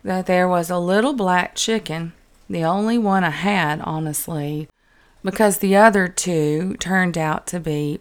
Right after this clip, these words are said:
roos. I got three little black ones.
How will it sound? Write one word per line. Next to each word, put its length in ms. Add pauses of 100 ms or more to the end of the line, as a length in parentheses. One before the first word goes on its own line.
roos. 540
I 120
got 400
three 380
little 260
black 440
ones. 500